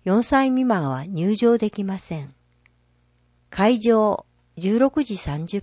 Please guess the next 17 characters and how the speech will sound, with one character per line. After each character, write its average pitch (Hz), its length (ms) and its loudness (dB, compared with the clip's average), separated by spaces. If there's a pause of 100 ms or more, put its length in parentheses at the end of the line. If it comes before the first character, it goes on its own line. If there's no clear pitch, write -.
(160)
分。 131 220 -16 (880)
開 220 380 2
演 214 320 0 (260)
十 214 240 2
七 254 280 -6
時 190 120 -8
三 156 320 -6
十 214 160 -6 (220)
分。 139 200 -14 (1160)
チ - 140 -18
ケ 294 80 4
ッ 302 120 0
ト 185 120 -2
発 160 260 -8
売 202 240 0
日 202 360 -8
時、 - 220 -18